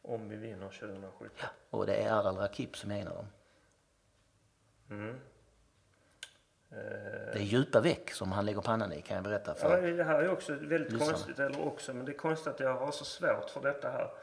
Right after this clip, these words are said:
Speaker 1: Varför jag inte kan liksom... Hitta, men, ehm.
Speaker 2: Det är inga sådär direkta namn.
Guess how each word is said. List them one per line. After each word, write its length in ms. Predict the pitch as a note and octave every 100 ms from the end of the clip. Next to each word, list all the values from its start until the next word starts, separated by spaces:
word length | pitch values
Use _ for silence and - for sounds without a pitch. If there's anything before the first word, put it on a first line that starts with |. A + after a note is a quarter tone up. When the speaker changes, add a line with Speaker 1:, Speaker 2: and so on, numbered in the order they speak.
| - - - -
Speaker 1:
Varför 260 | B2 B2
jag 60 | C3+
inte 120 | C3
kan 220 | - A#2
liksom... 400 | A#2 - A#2+ A2+ A2+ - - - _ _ _
Hitta, 380 | C#3+ - - A2
men, 260 | A#2+ A#2+
ehm. 680 | - - B2+ B2 A#2+ A#2+ A#2+
Speaker 2:
Det 80 | A#2
är 40 |
inga 240 | B2 D3 A#2
sådär 280 | C3 - G#2
direkta 480 | A2+ B2+ - - G2+
namn. 420 | A#2 G2 F2+ F#2+